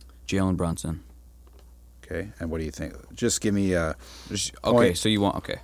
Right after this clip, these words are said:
Speaker 2: points, rebounds, assists
Speaker 1: Yeah.
Speaker 2: line.
Speaker 1: J-, nineteen points, five, five rebounds, and four assists.
Speaker 2: Okay.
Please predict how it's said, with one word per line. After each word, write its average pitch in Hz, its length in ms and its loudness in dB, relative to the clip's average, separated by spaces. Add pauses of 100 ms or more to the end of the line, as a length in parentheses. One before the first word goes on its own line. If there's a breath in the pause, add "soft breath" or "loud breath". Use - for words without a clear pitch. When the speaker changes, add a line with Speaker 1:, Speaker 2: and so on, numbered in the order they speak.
(100)
Speaker 2:
points, 127 240 4
rebounds, 98 340 2
assists - 540 -4
Speaker 1:
Yeah. 92 140 2
Speaker 2:
line. 78 320 -4 (640)
Speaker 1:
J-, - 100 -16 (320)
nineteen 107 460 2
points, 95 500 -2 (140)
five, 92 420 2 (100)
five 92 320 2
rebounds, 80 600 -2 (280)
and 76 380 -4 (140)
four - 300 -6
assists. - 480 -12 (600)
Speaker 2:
Okay. 80 260 -4